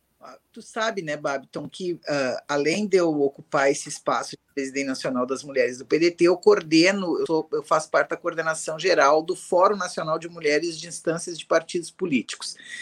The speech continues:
E a gente tem avançado muito junto ao T S E, no sentido de sensibilizar o T S E, que não adianta tá só na lei determinadas coisas, e tu sabe que fazer lei que contemple mulheres é quase impossível, porque a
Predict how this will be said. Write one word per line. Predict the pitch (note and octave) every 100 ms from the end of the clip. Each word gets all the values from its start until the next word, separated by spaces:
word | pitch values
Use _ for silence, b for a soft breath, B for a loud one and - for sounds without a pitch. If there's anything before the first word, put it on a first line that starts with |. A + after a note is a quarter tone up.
| B -
E |
a | G3
gente | F#3+ A#3
tem | - A#3+
avançado | A#3 A3+ G#3 - G3+ G#3
muito | F#3 F3 G3+ - E3
junto | C3+ E3 A3 G#3+
ao | E3+
T | -
S | C#3+ D3 - C#3
E, | B2+ D3+ E3 _ _ _ _ _ _ -
no | D#3 F3+
sentido | G#3 G3+ - A#3+ G#3+
de | F#3 G#3+
sensibilizar | - B3 - C#4 G#3 F#3 E3 F3+
o |
T | - A3+
S | D#3 - D3
E, | C#3 E3+ B B B B -
que | G#3+
não | A3+
adianta | A#3+ F3 A#3+ C#4+ C4+
tá | - F#3
só | - - G#3+
na | G#3
lei | E3 D#3 F#3+ F3
determinadas | D#3 - D#3 D#3 D3 C#3+ C3 -
coisas, | E3 F#3+ E3+ D#3
e | D3
tu |
sabe | - F#3 F#3
que | -
fazer | E3 F3 D#3 F#3 G#3+
lei | G3 E3+ E3
que | - -
contemple | D#3+ D#3 E3 D#3+ E3
mulheres | D#3 D3+ C#3 C#3 C3+
é | D#3+
quase | - F#3+ A3 A3+
impossível, | A3 G3+ - A3 A3+
porque | - D#3+ -
a | D#3+